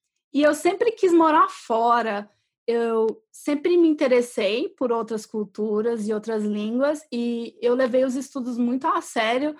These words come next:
porque eu acreditava que era uma forma de expandir os meus pensamentos, de aprender e também de, de repente, me ajudar a ter oportunidade em outras áreas e outros países.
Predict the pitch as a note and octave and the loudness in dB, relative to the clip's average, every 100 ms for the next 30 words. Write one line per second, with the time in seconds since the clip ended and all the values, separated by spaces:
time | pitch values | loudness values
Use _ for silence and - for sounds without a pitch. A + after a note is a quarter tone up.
0 | _ _ _ A#3 A3+ C4 B3 B3 A#3+ B3 | _ _ _ -14 -8 -6 -6 -6 -8 -2
1 | A#3+ A#3+ C4 C4 - B3+ A#3 A#3+ A#3+ A#3 | 0 0 -4 -8 -6 -2 0 0 -2 -2
2 | A3 A3+ A3+ F#3+ A3 A3 G#3+ A#3+ A3+ G#3+ | -2 -2 -6 -6 -8 -8 -8 -6 -2 -2
3 | G#3 A3+ D#4 - - G#3+ A3 G#3+ - A3+ | -2 -6 -8 -10 -8 -4 -4 -6 -10 -10
4 | G#3+ A#3 A3 G#3+ C#4 D4 D4+ - _ _ | -4 -2 -2 -2 -4 -6 -10 -16 _ _
5 | _ A3+ C4 C#4 C4 B3 A#3+ C4 D4+ - | _ -4 -2 0 0 2 2 4 2 -2
6 | - B3+ - C#4 D4+ D#4 C#4+ D4+ G#3 C4+ | -6 -8 -2 0 2 2 -2 -6 -6 -2
7 | D4 D#4+ D#4+ C4+ C#4 - D#4 D4 - _ | 0 -2 -4 -4 -4 -6 -8 -8 -12 _
8 | _ _ B3 C4 D4 C#4 D#4 G#3+ A3+ A#3+ | _ _ -2 0 0 0 -2 0 4 4
9 | B3+ B3+ C4 B3+ B3 C4 B3 A#3 A3 B3 | 2 -2 -4 -4 -6 -4 -2 -2 -4 -6
10 | C4+ B3+ A3+ G#3+ A#3+ B3+ A#3+ G#3+ B3 B3 | -4 -2 2 2 2 0 -2 -4 -6 -6
11 | A3+ G#3+ - C4 B3+ A#3 C4 E4 C#5 - | -6 -8 -6 -2 -2 -2 -6 -6 -10 -10